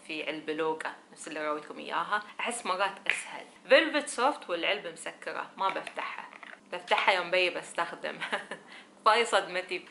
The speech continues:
بس هاي يعني Thousand Roses، أنا أحب الروز، فما أتوقع يعني إنه بتكون الريحة مو بعدلة. أخبركم عنها يوم بستخدمها. آخر بادي باتر، والله. <laughs> شهر قدام ما بطلب بادي باتر، بس أنا بسرعة يخلصون عني.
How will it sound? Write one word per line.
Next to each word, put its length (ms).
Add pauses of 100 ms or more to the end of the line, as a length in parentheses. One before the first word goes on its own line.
بس 140
هاي 120
يعني 500
Thousand 280
Roses، 560
أنا 120
أحب 260
الروز، 420 (120)
فما 320
أتوقع 500
يعني 380
إنه 160
بتكون 340
الريحة 360
مو 140 (120)
بعدلة. 360 (200)
أخبركم 560
عنها 220
يوم 180
بستخدمها. 520 (260)
آخر 400
بادي 260
باتر، 300
والله. 400 (640)
<laughs> 580
شهر 300
قدام 420
ما 80
بطلب 320
بادي 180
باتر، 260
بس 180
أنا 140
بسرعة 260
يخلصون 380
عني. 280